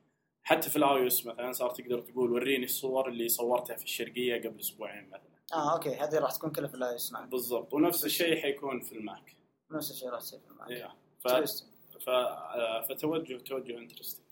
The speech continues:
Speaker 2: رهيب جدًا. طيب، آه، بالنسبة للسبليتنج سكرين، ما أدري، هتشوف فيها شيء interesting
Speaker 1: ما
Speaker 2: ولا؟
Speaker 1: في شيء، شيء، شيء.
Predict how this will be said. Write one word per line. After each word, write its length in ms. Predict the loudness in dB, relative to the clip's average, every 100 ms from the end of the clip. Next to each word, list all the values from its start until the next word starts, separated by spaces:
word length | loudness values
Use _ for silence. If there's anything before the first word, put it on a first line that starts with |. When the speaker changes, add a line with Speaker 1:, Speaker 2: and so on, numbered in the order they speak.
| _ _ _ _ _ _ _ _ -18
Speaker 2:
رهيب 480 | -8 -4 -2 -2 -4
جدًا. 340 | -10 -16 -18 2
طيب، 280 | 4 6 6
آه، 400 | 8 6 4 -2 0
بالنسبة 320 | 2 4 4
للسبليتنج 720 | 4 4 0 -2 -2 -2 0 -2
سكرين، 480 | -4 -8 -10 -8 -4
ما 120 | -4
أدري، 300 | -4 -10 -8
هتشوف 280 | -6 -4 0
فيها 100 | 0
شيء 260 | 2 0 0
interesting 260 | -2 -2
Speaker 1:
ما 100 | 0
Speaker 2:
ولا؟ 160 | 0 0
Speaker 1:
في 60 | -4
شيء، 140 | -18
شيء، 100 | -20 -20
شيء. 100 | _